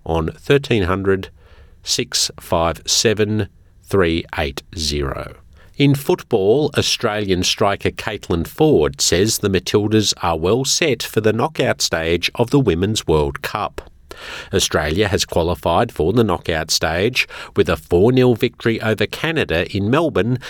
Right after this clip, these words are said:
that has ensured they finished top of Group B. They'll now play the runner-up from Group D in the round of sixteen next Monday night in Sydney.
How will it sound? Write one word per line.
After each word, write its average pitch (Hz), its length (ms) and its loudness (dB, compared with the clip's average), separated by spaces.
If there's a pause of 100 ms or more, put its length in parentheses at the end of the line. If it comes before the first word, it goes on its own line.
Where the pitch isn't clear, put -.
(120)
that 101 140 -2
has 104 220 -4
ensured 110 540 2
they 110 260 -4
finished - 560 -2
top - 420 -4
of 139 180 -2
Group - 300 2 (100)
B. 92 460 2 (480)
They'll 78 200 -4
now 76 260 0
play 80 380 -2
the 101 140 0
runner-up 80 760 -2
from 80 260 -2
Group 80 280 0 (140)
D 113 300 2
in 82 200 0
the 80 80 0
round 82 300 -2
of 78 120 -4
sixteen 117 760 0 (300)
next - 340 -2
Monday 82 400 -2
night 110 380 -4
in 78 260 -4
Sydney. 98 720 2